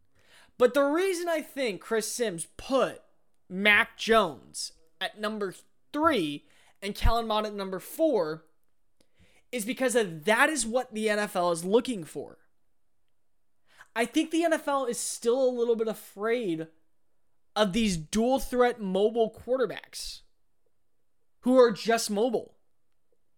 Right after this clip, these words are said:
Lamar Jackson is an anomaly. I mean, and the crazy thing is, is that Lamar Jackson is not a terrible quarterback. He is a fantastic runner.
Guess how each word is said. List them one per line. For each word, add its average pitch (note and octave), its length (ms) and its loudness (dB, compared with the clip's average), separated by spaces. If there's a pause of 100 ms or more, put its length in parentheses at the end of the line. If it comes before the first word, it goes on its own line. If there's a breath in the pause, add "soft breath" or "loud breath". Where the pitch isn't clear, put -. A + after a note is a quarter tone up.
(580)
Lamar C#4 380 4
Jackson C4 500 0
is G3+ 160 -6
an F#3+ 100 -6
anomaly. E3+ 800 -8 (1120)
I A3+ 100 4
mean, B3+ 200 -2 (180)
and B3 120 -2
the A#3 60 -4
crazy F4 300 -2
thing B3 160 -4
is, G3 120 -2
is F3 100 -6
that G3+ 180 0
Lamar B3+ 260 4
Jackson B3+ 600 -2 (640)
is G3 160 -2
not D#4 180 4
a C4 140 -4
terrible G#3 800 4
quarterback. D3+ 680 -4 (500)
He C4+ 180 0
is A3+ 120 0
a G#3+ 120 -4
fantastic C#4+ 1000 -2
runner. F#3 440 0